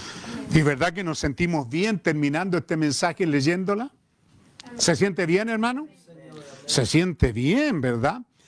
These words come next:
Para que en el nombre de Jesús se doble toda rodilla de los que están en los cielos y de los que están en la tierra y de los que están debajo de la tierra. Y toda lengua confiese que Jesucristo es el Señor.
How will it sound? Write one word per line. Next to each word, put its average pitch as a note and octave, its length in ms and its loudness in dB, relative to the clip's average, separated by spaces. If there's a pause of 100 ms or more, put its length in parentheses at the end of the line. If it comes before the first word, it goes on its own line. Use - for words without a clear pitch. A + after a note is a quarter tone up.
(600)
Para G3 520 2
que F#3 160 -2
en F3 100 -2
el D#3+ 260 -2
nombre C4 440 0
de A#3 100 2
Jesús C4 640 -2
se F3+ 120 2
doble G#3+ 340 -2
toda A3+ 300 -2
rodilla E3+ 540 0
de C3+ 80 -4
los C3 140 -4
que C#3+ 120 -4
están G3 240 -2
en E3 140 -4
los B2 140 -8
cielos B3+ 400 -2 (260)
y G#3 120 2
de G#3+ 120 2
los F3+ 100 -2
que - 100 -4
están G3 260 -4
en F3 140 -4
la D3 100 -2
tierra F3+ 440 -4
y E3+ 140 0
de E3+ 100 0
los D3+ 120 -2
que C3+ 80 -4
están D3+ 280 -2
debajo D#3+ 400 -2
de G#3+ 100 -2
la F3 120 -2
tierra. C#3 340 -6 (380)
Y C4 420 2
toda D4+ 460 2
lengua C4+ 680 0
confiese F#3 840 0
que E3+ 180 0
Jesucristo E3+ 880 -2
es D4 340 -2
el G#3 160 -6
Señor. C#3 420 -6